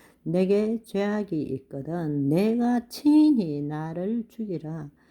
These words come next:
나를 내 부친에게로 데려갈 것이 무엇이뇨? 요나단이 가로되, "이 일이 결코 내게 있지 아니하리라.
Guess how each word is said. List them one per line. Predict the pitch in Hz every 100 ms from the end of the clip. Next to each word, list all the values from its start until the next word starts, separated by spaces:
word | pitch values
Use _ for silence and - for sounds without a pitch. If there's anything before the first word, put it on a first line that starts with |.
| _ _ -
나를 | 247 320 330 339 302
내 | 247 254 262 202 139 -
부친에게로 | - 262 - - 254 202 170 160 143 135
데려갈 | - 156 175 156 143
것이 | - 143 - 135 - _
무엇이뇨? | 156 151 156 - 170 185 254 - _ _ _ _ _ _ -
요나단이 | 208 220 226 233 214 147 131 -
가로되, | 147 151 151 151 170 180 151 147
"이 | 190 202 202 170 170
일이 | 170 143 117
결코 | 117 160 208 285 - - 233 233 220
내게 | 180 185 185 190 202 190
있지 | 220 220 _ - 170 196 196
아니하리라. | 135 165 185 185 196 170 135 143 165